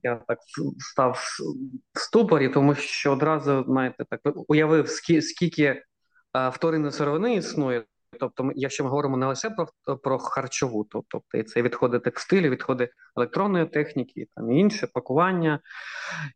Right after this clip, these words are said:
і, і інших галузей, м, е, е, економіки України. Тому,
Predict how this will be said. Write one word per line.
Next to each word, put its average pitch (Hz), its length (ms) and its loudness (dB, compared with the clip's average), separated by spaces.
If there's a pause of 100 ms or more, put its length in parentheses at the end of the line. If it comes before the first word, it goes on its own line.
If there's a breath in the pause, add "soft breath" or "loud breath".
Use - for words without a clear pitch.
(160)
і, 127 240 8
і 175 600 4
інших 180 320 6
галузей, 147 640 2
м, 135 220 4
е, 127 420 0 (440)
е, 120 540 -2
економіки 143 720 -2
України. 127 480 -2 (280)
Тому, 147 840 0